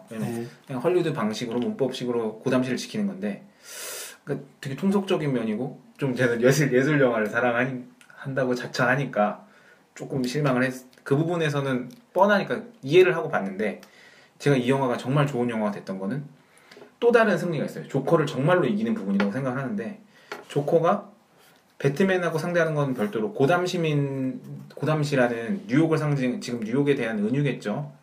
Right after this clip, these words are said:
Speaker 1: 되게 거대 도시 뉴욕에 대한 은유인데 거기다 시험을 걸죠.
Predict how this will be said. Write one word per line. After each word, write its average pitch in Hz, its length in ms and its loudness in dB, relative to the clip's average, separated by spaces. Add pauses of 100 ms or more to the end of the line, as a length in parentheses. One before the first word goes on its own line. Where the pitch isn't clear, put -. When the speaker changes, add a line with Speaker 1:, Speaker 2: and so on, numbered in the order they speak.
(140)
Speaker 1:
되게 98 220 -10
거대 104 240 -2
도시 101 240 -4
뉴욕에 120 220 0
대한 107 160 0
은유인데 104 440 0 (380)
거기다 131 260 0
시험을 160 300 0
걸죠. 87 400 -6